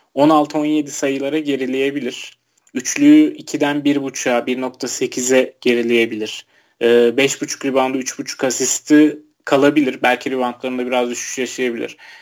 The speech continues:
Maç başına bir steal de yapacaktır. Sıfır nokta üç blok zaten ulaşması zor olmayacak bir istatistik.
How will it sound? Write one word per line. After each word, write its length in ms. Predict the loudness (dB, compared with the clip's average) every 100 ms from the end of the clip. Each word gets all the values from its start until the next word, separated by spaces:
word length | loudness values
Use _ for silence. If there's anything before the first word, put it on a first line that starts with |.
| _
Maç 260 | -2 0 2
başına 320 | 2 0 -4
bir 60 | -4
steal 460 | -6 -4 -2 0
de 60 | 0
yapacaktır. 560 | 0 -2 0 -2 -4
Sıfır 280 | -10 -10 -8
nokta 240 | -8 -6 -6
üç 240 | -4 -2
blok 260 | 0 2 2
zaten 260 | 0 0
ulaşması 540 | -2 0 -2 -6 -10 0
zor 180 | 2
olmayacak 560 | 4 4 2 -2 -4 -6 -14
bir 100 | -14 _ _ -20 _ -10
istatistik. 760 | -8 -6 -8 -8 -6 -6